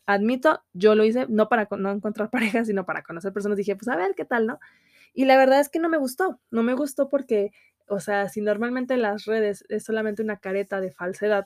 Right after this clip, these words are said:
yo así lo veo en ocasiones, pues en, en, en estas plataformas de pareja más, porque, pues, solamente suben tres, cuatro fotos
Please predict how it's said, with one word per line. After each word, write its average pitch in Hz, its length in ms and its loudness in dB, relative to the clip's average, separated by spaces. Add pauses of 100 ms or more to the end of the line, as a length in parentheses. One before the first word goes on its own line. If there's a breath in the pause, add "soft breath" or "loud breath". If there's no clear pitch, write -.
yo 180 80 -4
así 175 160 -10
lo 185 100 -4
veo 185 80 -4
en 175 80 -8
ocasiones, 190 520 -10 (1000)
pues 214 160 4
en, 202 240 2
en, 190 360 0
en 185 400 -4
estas 196 260 -6
plataformas 208 480 -2
de 220 80 -2
pareja 196 320 -4
más, 202 400 0 (380 loud breath)
porque, 208 240 0
pues, 202 160 -2
solamente 220 400 0
suben 214 340 -2
tres, 202 220 0
cuatro 202 260 -6
fotos 196 340 -6